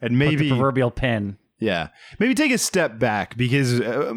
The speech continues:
Speaker 1: perhaps you, you are younger than us. Maybe you weren't, uh, familiar with the nineties marketing campaign. So let's, let's set it up a little bit. So this is a movie, uh, with John Wick himself.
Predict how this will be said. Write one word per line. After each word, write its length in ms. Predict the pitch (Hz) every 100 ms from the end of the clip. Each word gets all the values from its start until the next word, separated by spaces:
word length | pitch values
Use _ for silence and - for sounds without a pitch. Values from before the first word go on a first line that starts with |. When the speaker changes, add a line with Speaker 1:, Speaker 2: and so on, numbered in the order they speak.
| -
Speaker 1:
perhaps 500 | 220 208 214 - 185
you, 320 | 196 190 190
you 540 | 180 185 185 185 185
are 140 | 107 180
younger 340 | 170 160 165
than 140 | 151 151
us. 180 | 147
Maybe 220 | 151 143 143
you 220 | 139 123
weren't, 440 | 123 123 120 78
uh, 500 | 92 82 113 120 101
familiar 440 | 127 143 139 147 135
with 140 | 131
the 100 | 135
nineties 400 | 123 120 117 107
marketing 300 | 113 107 104
campaign. 580 | 110 101 98 110 95 95
So 160 | 92 127
let's, 440 | 131 139 127 - - - - - -
let's 160 | 143 -
set 240 | - 156
it 100 | 156
up 320 | 123 - - _
a 100 | 110
little 260 | 107 98 92
bit. 280 | 92 87 -
So 120 | - 113
this 80 |
is 60 | 110
a 40 |
movie, 720 | 120 123 135 127 131 127 120 - _ _ _ -
uh, 440 | 98 92 92 87
with 300 | 104 113 104 - 104 -
John 380 | - 120 127 117
Wick 180 | 113 -
himself. 580 | 113 101 92 85 -